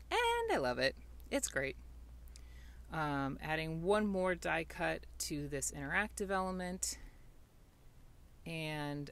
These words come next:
um, yeah, so if you prep your memory planner pages ahead of time, I'd love to hear about it. I'd love to know, um, I'd also love to know what your memory planner hiccups or roadblocks are, and maybe I can address them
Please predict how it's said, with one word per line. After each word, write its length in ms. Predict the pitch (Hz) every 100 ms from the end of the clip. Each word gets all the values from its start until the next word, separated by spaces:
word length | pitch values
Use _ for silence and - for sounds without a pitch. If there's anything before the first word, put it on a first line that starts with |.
| -
um, 480 | 143 135 131 131 139 - - -
yeah, 260 | 311 294 -
so 480 | - 214 208 202 - - - - -
if 200 | 208 233
you 300 | 220 262 320
prep 280 | - 311 302
your 400 | 254 262 262 262
memory 300 | - 220 240
planner 320 | 240 240 226 220
pages 360 | 226 220 214
ahead 200 | 190 190
of 80 | 202
time, 280 | - 247 240
I'd 160 | 185 175
love 200 | 185 -
to 80 | 196
hear 640 | - 196 196 196 196 190 -
about 340 | 175 175 165 196
it. 180 | 226 -
I'd 160 | 175 170
love 260 | 180 180
to 180 | - 185
know, 480 | 175 170 165 165 165 - - - - -
um, 300 | 180 165 156 -
I'd 80 | 240
also 220 | 349 320
love 120 | 277
to 60 | 254
know 140 | 233
what 220 | 208 196 180
your 240 | 196 208
memory 340 | 202 185 180
planner 420 | 165 - 165 165 156
hiccups 600 | 180 - 165 - - -
or 220 | 156 151
roadblocks 640 | 147 147 143 151 143 - -
are, 440 | 175 214 269 285 -
and 420 | 170 160 160 160
maybe 320 | 170 175 180
I 100 | 170
can 460 | 165 - 175 170 170 151
address 400 | - 165 165 -
them 280 | 165 165